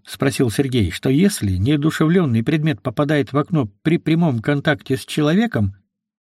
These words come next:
то в дальнейшем он, потеряв этот контакт, признается окном уже своим?» «Интересно», почесал затылок Кимыч.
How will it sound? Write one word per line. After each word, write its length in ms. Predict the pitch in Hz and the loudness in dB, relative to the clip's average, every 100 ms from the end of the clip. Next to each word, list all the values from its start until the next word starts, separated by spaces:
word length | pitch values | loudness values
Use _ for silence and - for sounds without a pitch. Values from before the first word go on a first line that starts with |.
| - | 0
то 120 | 147 | 0
в 80 | 135 | 2
дальнейшем 680 | 147 147 240 180 - 143 | 2 4 4 2 0 -2
он, 180 | 156 98 - _ _ | 0 -2 -6 _ _
потеряв 480 | - - 170 170 - | -4 0 2 0 -2
этот 220 | 139 135 | -6 -6
контакт, 500 | - 143 - 104 - - _ _ _ - | -4 -4 -2 -4 -6 -20 _ _ _ -2
признается 640 | 165 131 156 208 208 123 | 0 2 2 2 0 -6
окном 300 | - 131 107 | -4 -2 0
уже 160 | 117 | 0
своим?» 500 | 175 110 95 95 - - _ _ _ _ _ | -4 -4 -4 -2 -2 -4 _ _ _ _ _
«Интересно», 960 | - 117 - 120 131 135 - 165 104 - _ _ _ _ - | -8 -2 0 0 0 -2 0 0 -2 -6 _ _ _ _ -6
почесал 380 | 107 113 - 110 | -4 -4 -2 0
затылок 420 | 104 104 107 98 | 0 0 0 0
Кимыч. 400 | 98 95 87 - | 0 -2 -2 -8